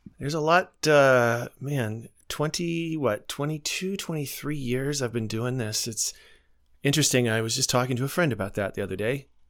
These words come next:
that, uh, I've been doing this long enough where recounting things <laughs> is just a long string of, "And then this and then that." Um, I have been all over the place. I mean, I, my career started, uh, as I was doing databases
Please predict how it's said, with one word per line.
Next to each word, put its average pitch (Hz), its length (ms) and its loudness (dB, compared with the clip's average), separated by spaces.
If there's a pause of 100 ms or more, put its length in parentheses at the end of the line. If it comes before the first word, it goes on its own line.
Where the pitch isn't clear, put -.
that, 104 340 -6
uh, 104 180 -6
I've 101 100 -14
been 110 100 -4
doing 151 200 2
this 151 180 0
long 139 200 4
enough 120 280 0
where 113 260 0
recounting 117 680 -4
things 123 400 -2
<laughs> - 40 -10
is - 240 6
just - 300 -2
a 160 80 2
long 143 540 2
string 139 440 2
of, 110 80 -2
"And 110 180 -2
then 107 180 -6
this 170 260 -2
and 107 100 -6
then 98 140 -8
that." 165 260 0 (800)
Um, 165 440 4 (760)
I 190 120 6
have 233 240 -2
been 196 180 6
all 170 340 0
over 185 240 -2
the 185 80 0
place. 113 560 -2
I 143 100 0
mean, 156 180 0
I, 147 140 -2 (200)
my 143 140 2
career 165 260 0
started, 135 720 4 (260)
uh, 123 320 0
as 120 140 -4
I - 20 -2
was 117 100 -2
doing 123 220 0
databases 113 720 0